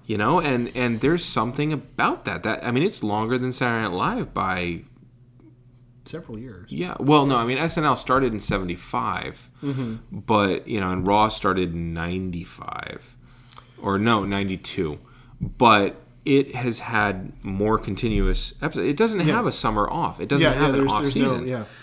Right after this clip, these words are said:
Speaker 1: Um, and wrestling
Speaker 2: There's
Speaker 1: itself.
Speaker 2: no hiatus.
Speaker 1: Yeah. Wrestling itself has been going without hiatus since the N W A days, since
Speaker 2: Yeah.
Speaker 1: the nineteen thirties.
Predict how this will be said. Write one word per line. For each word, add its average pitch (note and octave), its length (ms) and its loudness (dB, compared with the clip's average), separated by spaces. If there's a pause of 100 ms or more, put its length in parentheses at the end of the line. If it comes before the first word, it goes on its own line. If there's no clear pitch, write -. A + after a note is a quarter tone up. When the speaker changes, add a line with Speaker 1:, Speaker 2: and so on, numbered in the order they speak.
(280)
Speaker 1:
Um, C3+ 400 2
and B2 220 0
wrestling F3 420 -2
Speaker 2:
There's A#2 300 -4
Speaker 1:
itself. - 200 4
Speaker 2:
no B2+ 60 0
hiatus. B2 580 -4
Speaker 1:
Yeah. C#3 280 4 (520)
Wrestling G#3 400 4
itself F3+ 640 -4
has A#2 220 -6
been G#2+ 200 -6
going G#2 680 -4
without G3 420 -2
hiatus A2 840 -4 (1800)
since - 760 -2
the C3+ 340 -4 (440)
N C3 140 -2
W D3+ 280 2
A A#3 100 0
days, A#2 260 -4
since - 560 -4
Speaker 2:
Yeah. - 40 -10
Speaker 1:
the C3 80 -4
nineteen B2 420 -2
thirties. - 640 -6